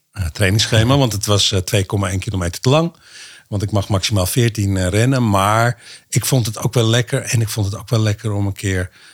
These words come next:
eh, bijna tot aan, we hebben het er eerder over gehad, mijn omslagpunt te blijven rennen. Gewoon een beetje voluit. En, eh, ik heb vier minuten van mijn snelste tijd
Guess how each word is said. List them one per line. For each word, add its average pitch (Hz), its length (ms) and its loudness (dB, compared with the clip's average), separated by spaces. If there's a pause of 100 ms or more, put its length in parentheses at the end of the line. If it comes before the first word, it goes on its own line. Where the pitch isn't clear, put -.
(200)
eh, 107 180 -2 (100)
bijna 98 300 2
tot 95 280 -4
aan, 95 200 2
we 101 100 -2
hebben 104 220 -2
het 95 120 -8
er 101 80 -4
eerder 98 220 -4
over 95 180 -4
gehad, 95 140 -6
mijn 98 120 -6
omslagpunt 110 1000 -2
te - 80 -18
blijven 101 360 0
rennen. 120 360 0 (500)
Gewoon 110 240 -2
een 104 60 2
beetje 101 240 0
voluit. 101 600 0
En, 95 280 -4
eh, 92 300 -4 (100)
ik - 180 -6
heb 110 80 0
vier 123 240 0
minuten 117 320 0
van 113 120 -2
mijn 104 120 2
snelste 107 340 0
tijd 107 380 0